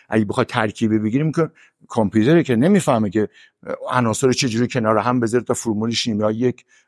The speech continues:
اه، کانی باشه. اینو به شماش کمک می‌کنه. و مثلاً میگه آقا اینجا پریت، اینجا کالکوپریت، اینو مونازیت، کلوریت، کوارتز. به این شکل الان مشخص می‌شه. یعنی الان در بیست بیست و دو الان وضعیت اینه. یه دونه هم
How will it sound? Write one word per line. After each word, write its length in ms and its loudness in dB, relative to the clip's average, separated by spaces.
اه، 140 -2
کانی 380 2
باشه. 240 0
اینو 140 0
به 80 4
شماش 340 -2
کمک 400 0
می‌کنه. 360 -12
و 40 -6
مثلاً 240 2
میگه 180 4
آقا 140 2
اینجا 200 2
پریت، 400 -2
اینجا 240 -2
کالکوپریت، 680 -2
اینو 220 -2
مونازیت، 680 -4
کلوریت، 560 0
کوارتز. 520 -6
به 180 0
این 160 -2
شکل 300 -4
الان 360 0
مشخص 640 0
می‌شه. 220 -8
یعنی 120 -2
الان 340 0
در 180 0
بیست 500 -4
بیست 220 -6
و 80 0
دو 360 4
الان 260 0
وضعیت 400 0
اینه. 180 -4
یه 140 2
دونه 180 0
هم 220 0